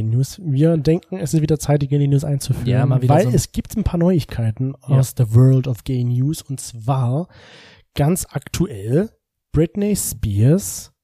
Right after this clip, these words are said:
Speaker 1: nach dreizehn Jahren kann es sein, dass sie wieder über sich selbst entscheiden kann,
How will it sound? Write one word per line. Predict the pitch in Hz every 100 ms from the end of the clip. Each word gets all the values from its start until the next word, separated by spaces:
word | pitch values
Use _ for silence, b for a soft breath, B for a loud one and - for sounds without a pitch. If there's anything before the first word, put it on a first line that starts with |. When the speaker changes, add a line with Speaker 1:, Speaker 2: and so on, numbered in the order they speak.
| -
Speaker 1:
nach | 139
dreizehn | - 147 202 - 214 180
Jahren | 135 120 127 147
kann | - 143 185
es | 190
sein, | 135 131 135
dass | 135 120
sie | 135 -
wieder | 143 147 -
über | 139
sich | 135 127
selbst | - 160 - - -
entscheiden | 110 - 104 107 120
kann, | 113 135